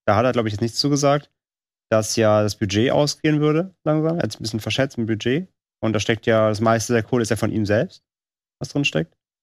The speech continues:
Also da hat er sich wohl verkalkuliert, die wären irgendwie bei hundertzwanzig Millionen und es reicht, ist nicht mal bei der Hälfte fertig quasi, also brauchen wir vielleicht noch das Doppelte irgendwie. Das hatte ich gelesen, da hat er nichts zugesagt, jetzt ob das wirklich stimmt, aber ich meine, wenn's seine Kohle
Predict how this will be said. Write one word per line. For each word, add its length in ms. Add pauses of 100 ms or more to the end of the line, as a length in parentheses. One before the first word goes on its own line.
(440)
Also 120
da 120
hat 60
er 40
sich 100
wohl 140
verkalkuliert, 600
die 60
wären 120
irgendwie 140
bei 180
hundertzwanzig 480
Millionen 440
und 220 (220)
es 160
reicht, 180 (100)
ist 100
nicht 140
mal 60
bei 60
der 100
Hälfte 220
fertig 280
quasi, 300
also 260 (800)
brauchen 120
wir 40
vielleicht 140
noch 80
das 80
Doppelte 240
irgendwie. 320 (340)
Das 100
hatte 100
ich 80
gelesen, 320
da 60
hat 60
er 40
nichts 180
zugesagt, 420
jetzt 120
ob 80
das 160
wirklich 200
stimmt, 280
aber 100
ich 80
meine, 100
wenn's 120
seine 180
Kohle 180